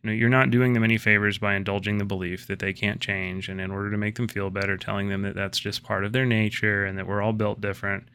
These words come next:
and that this is just something that implicitly is who they are. It's not. It's a choice, and you change if you want to. Maybe they don't want to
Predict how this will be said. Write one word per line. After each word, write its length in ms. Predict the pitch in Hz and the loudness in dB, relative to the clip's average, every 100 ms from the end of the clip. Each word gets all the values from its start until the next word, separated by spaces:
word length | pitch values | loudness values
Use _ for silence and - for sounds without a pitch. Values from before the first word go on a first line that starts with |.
| _ _ _ - | _ _ _ -6
and 120 | 101 | -4
that 140 | 101 | -2
this 200 | 104 101 | -2 -2
is 120 | 107 - | 0 0
just 180 | 110 | 0
something 320 | - 104 104 98 | 0 0 -2 -2
that 120 | 98 | -4
implicitly 520 | 95 101 98 - 101 | -6 -4 -2 -2 -2
is 120 | 98 | -2
who 120 | - | -4
they 140 | 95 95 | -6 -4
are. 320 | 95 92 110 - | -4 -6 -8 -8
It's 160 | 110 | -6
not. 340 | 113 117 101 90 - - | -4 -2 -2 -4 -12 -10
It's 160 | 107 | -8
a 20 | - | -8
choice, 480 | - 98 95 - - | -6 -6 -6 -12 -8
and 120 | 104 | -4
you 60 | 101 | -4
change 300 | - 101 101 | -2 -2 -2
if 100 | 101 | -4
you 80 | 107 | -2
want 220 | 107 104 | -4 -6
to. 160 | 98 110 - | -8 -10 -6
Maybe 180 | 120 143 | 0 2
they 80 | 165 | 2
don't 140 | 160 | 2
want 220 | 160 156 | 0 -2
to 140 | - | -4